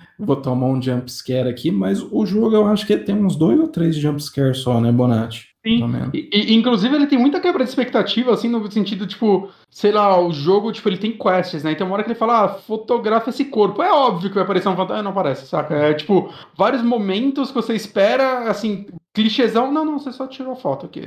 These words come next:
Speaker 2: Você só precisava tirar a foto, fica tranquilo."
Speaker 1: Mas ele é
Speaker 2: Saca?
Speaker 1: tenso
Speaker 2: E
Speaker 1: do começo ao fim, né? Por
Speaker 2: É,
Speaker 1: conta
Speaker 2: então, eu,
Speaker 1: disso, inclusive.
Speaker 2: eu acho, eu, então, eu acho que ele é mais tenso por ele não ficar te dando jumpscare, porque você fala, "Não, é, é agora",
Speaker 1: Agora
Speaker 2: né? Ele é o
Speaker 1: vem.
Speaker 2: jogo do tempo todo do "é agora".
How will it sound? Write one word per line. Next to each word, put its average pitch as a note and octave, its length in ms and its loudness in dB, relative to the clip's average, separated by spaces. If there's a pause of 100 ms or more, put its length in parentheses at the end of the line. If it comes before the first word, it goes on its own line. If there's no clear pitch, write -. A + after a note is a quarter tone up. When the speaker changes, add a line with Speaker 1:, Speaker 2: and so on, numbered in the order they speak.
Speaker 2:
Você - 220 -16
só - 160 -10
precisava - 380 -10
tirar - 160 -6
a - 40 -4
foto, - 140 -12
fica G3 140 -8
tranquilo." - 480 -6 (280)
Speaker 1:
Mas A2 200 0
ele C#3 80 4
é C#3 60 2
Speaker 2:
Saca? E3 180 0
Speaker 1:
tenso D#3+ 320 -2
Speaker 2:
E G3 140 0
Speaker 1:
do - 60 -12
começo C#3 320 0
ao D#4+ 120 -2
fim, B2 300 -2
né? A#2 300 -4
Por B2+ 120 -4
Speaker 2:
É, - 20 -6
Speaker 1:
conta C#4 140 2
Speaker 2:
então, A#3 260 0
eu, D3+ 160 0
Speaker 1:
disso, C3+ 160 -10
inclusive. A#2+ 340 -2
Speaker 2:
eu F#3 160 6
acho, F#3+ 280 -2 (160)
eu, G3+ 120 4
então, A3 220 2
eu D#3 60 2
acho D#3 100 -2
que F#3+ 80 -4
ele F3 60 0
é E3+ 60 2
mais F3 320 0
tenso A#3+ 340 -4
por A3+ 160 0
ele A#3 100 0
não A#3 220 0
ficar - 160 -6
te D#4 100 -6
dando D#4 220 -4
jumpscare, F#4 440 -2
porque F3 640 4
você F3 360 2
fala, G3+ 360 4
"Não, A#2+ 220 -2
é, A#2+ 220 -2
é - 20 -2
agora", - 500 0
Speaker 1:
Agora A#2 260 0
Speaker 2:
né? B2+ 60 2
Ele D#3 100 2
é - 20 0
o F3+ 40 2
Speaker 1:
vem. F3 60 -2
Speaker 2:
jogo F#3+ 420 -2
do F#3 200 -4
tempo G3 320 -2
todo G#3 280 -2
do A3+ 280 -2
"é G#3 60 0
agora". G#3 600 2